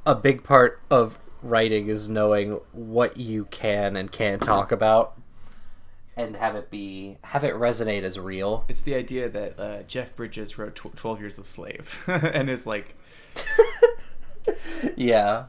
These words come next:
Speaker 2: Uh, I just wanna say f-
Speaker 1: I'm pretty sure it was John Ridley, who's actually a comic book writer now, who wrote it.
Speaker 2: Really? That's
Speaker 1: Yeah,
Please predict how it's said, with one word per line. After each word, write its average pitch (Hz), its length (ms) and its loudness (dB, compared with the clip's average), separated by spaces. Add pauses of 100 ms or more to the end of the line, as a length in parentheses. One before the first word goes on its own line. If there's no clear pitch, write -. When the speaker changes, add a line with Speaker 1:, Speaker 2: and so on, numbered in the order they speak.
(140)
Speaker 2:
Uh, 123 320 -6
I 127 140 -2
just 151 180 -8
wanna 139 100 -6
say 117 220 -8
f- - 280 -20
Speaker 1:
I'm - 100 -6
pretty 190 160 0
sure 403 100 0
it 370 60 0
was 117 140 0
John 120 300 2
Ridley, 92 440 -2
who's 104 180 2
actually 98 320 2
a 92 40 -4
comic 101 300 2
book - 260 -4
writer 92 300 4
now, 90 340 -2 (180)
who 92 100 0
wrote 87 240 0
it. 90 40 6
Speaker 2:
Really? 381 300 0 (920)
That's - 120 -2
Speaker 1:
Yeah, 123 60 0